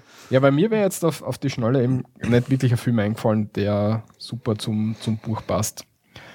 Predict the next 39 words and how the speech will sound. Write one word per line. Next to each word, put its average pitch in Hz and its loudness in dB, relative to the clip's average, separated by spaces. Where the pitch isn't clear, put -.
Bei 107 6
Herr 120 6
der 123 6
Ringe 147 6
lässt 127 2
sich 135 -4
darüber 120 0
streiten. - 0
Manche 120 2
sagen, 127 0
es 120 0
ist, - -4
es, - 0
es - -2
hat 110 0
gut 127 0
funktioniert. 127 0
Das - -6
fin-, 113 0
finde 117 2
ich 107 4
auch, 123 6
weil 117 4
es 110 0
ist 110 0
halt, 104 4
hätte 113 2
halt 110 -2
besser 120 0
sein 117 2
können 127 2
und 117 -4
manche 113 -2
wichtige 113 -2
Stellen 104 -4
fehlen 113 -2
aus 127 -6
meiner 120 0
Sicht. - -6